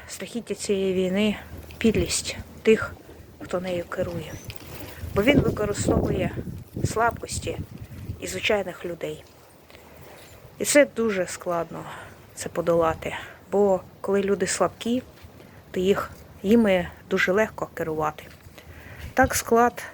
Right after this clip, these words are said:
російської керівної верхівки керує за рахунок скла-, слабостей своїм народом, за рахунок жадібності когось,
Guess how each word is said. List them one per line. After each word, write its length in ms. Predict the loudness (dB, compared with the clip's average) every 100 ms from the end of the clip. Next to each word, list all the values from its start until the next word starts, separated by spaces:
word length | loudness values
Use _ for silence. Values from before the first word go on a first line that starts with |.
| -18 -20 -12
російської 760 | -8 -4 -2 -4 -4 -6 -4 -4 -8 -8
керівної 380 | -2 0 2 4
верхівки 640 | 4 2 -2 -4 -2 -4 -4 -20 -20 -8
керує 440 | 0 2 4 2 0
за 200 | 2 2
рахунок 460 | 4 2 2 0
скла-, 380 | -2 4 4 4 -2 -8
слабостей 720 | -4 4 4 4 -2 -8 -12 -14 -20 -20 -20 -20 -20 -20 -20 -10
своїм 380 | -2 2 2
народом, 460 | 4 4 4 2 -2 -10 -18 -20 -20 -20 -6
за 180 | 0 2
рахунок 600 | 4 6 6 4 -4 -16 -14 0
жадібності 800 | 6 6 4 -2 -6 -10 -12 -16 -20 -16
когось, 400 | -10 -6 -6 -8